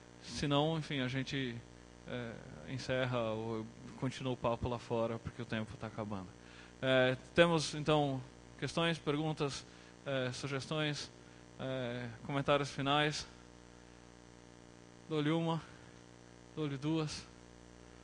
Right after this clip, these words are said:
Dou-lhe, muito obrigado, é, pela presença de vocês em mais um encontro de hackers gnu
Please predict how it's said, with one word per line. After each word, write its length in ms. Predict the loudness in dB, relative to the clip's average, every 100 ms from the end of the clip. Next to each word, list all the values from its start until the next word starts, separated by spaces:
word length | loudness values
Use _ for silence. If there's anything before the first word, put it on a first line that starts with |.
| -8
Dou-lhe, 200 | -6 -4 0
muito 240 | 2 2
obrigado, 600 | 2 2 4 6 4 0 -6 -14 -18 -18 -18 -8 -2
é, 500 | 0 2 0 -2 -4 -8 -4
pela 220 | 2 4
presença 360 | 4 2 0 0
de 60 | -4
vocês 440 | -6 -2 0 2
em 80 | 2
mais 320 | 2 2 0
um 280 | 0 0 0
encontro 340 | -2 -2 -2
de 60 | -2
hackers 400 | 0 0 -2 -8
gnu 360 | -4 -4 -4